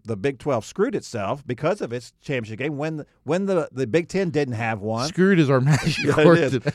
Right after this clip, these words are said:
Speaker 1: When the Big Ten didn't have one, and the Pac-twelve didn't have one either. And so no one complained about that back then. There was no national hue and cry with the fact that, "Oh, the, but the Pac-twelve and
Speaker 2: But
Speaker 1: the Big Ten don't have championship
Speaker 2: I,
Speaker 1: games."
Speaker 2: I, th-, I mean, I think that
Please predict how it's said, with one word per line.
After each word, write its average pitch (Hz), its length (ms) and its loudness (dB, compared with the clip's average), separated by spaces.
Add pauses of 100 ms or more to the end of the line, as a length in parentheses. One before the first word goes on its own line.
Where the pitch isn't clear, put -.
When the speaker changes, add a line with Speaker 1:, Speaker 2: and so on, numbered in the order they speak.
Speaker 1:
When 175 120 0
the 160 80 0
Big 220 180 6
Ten 233 160 0
didn't 190 140 0
have 208 80 0
one, 233 80 -2
and 226 120 -4
the 233 60 -2
Pac-twelve 269 480 0
didn't 143 200 -4
have 147 140 -4
one 180 140 -6
either. 214 320 -8 (280)
And 151 80 -8
so 165 380 0
no 185 160 0
one 262 140 2 (100)
complained 233 380 -4
about 147 180 -2
that 131 160 -4
back 123 220 -4
then. 196 140 -4
There 147 80 -4
was 151 120 -4
no 180 140 -2
national 147 640 -4 (160)
hue 190 240 2
and 156 120 2
cry 156 320 2
with 139 120 0
the 127 80 -6
fact 143 280 -4
that, 131 120 -6
"Oh, 160 280 2
the, 117 120 -8
but 110 260 -10
the 107 100 -14
Pac-twelve 147 460 0
and 180 60 0
Speaker 2:
But 214 120 6
Speaker 1:
the 143 80 -2
Big 123 80 -6
Ten 208 180 -6
don't 156 160 -6
have 262 220 -6
championship 143 440 -6
Speaker 2:
I, - 40 -18
Speaker 1:
games." 82 300 -18
Speaker 2:
I, 190 120 6
th-, - 160 -14 (100)
I 175 80 6
mean, 180 180 2
I 175 120 4
think 190 360 -2
that 147 280 2